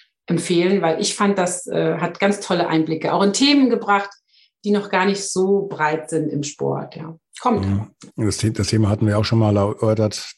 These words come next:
Speaker 2: dass gerade im Ausdauersport, beim Langstreckenlaufen zum Beispiel, die Frauen nach hinten raus ja momentan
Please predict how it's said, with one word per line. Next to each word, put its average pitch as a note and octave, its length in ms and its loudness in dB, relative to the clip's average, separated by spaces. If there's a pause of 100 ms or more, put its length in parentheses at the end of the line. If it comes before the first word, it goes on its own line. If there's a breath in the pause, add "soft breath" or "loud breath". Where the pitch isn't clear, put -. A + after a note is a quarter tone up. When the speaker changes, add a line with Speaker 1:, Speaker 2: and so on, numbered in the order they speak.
Speaker 2:
dass - 540 -4
gerade A2+ 260 0
im G#2 60 2
Ausdauersport, A2 800 0
beim E2+ 240 -2
Langstreckenlaufen A2 640 0
zum G#2 140 -2
Beispiel, F#2+ 280 -2 (360 loud breath)
die G#2 60 -2
Frauen G2+ 340 0
nach A2 120 2
hinten A#2 240 0
raus G2 320 0
ja F#2+ 200 2
momentan F#2+ 640 2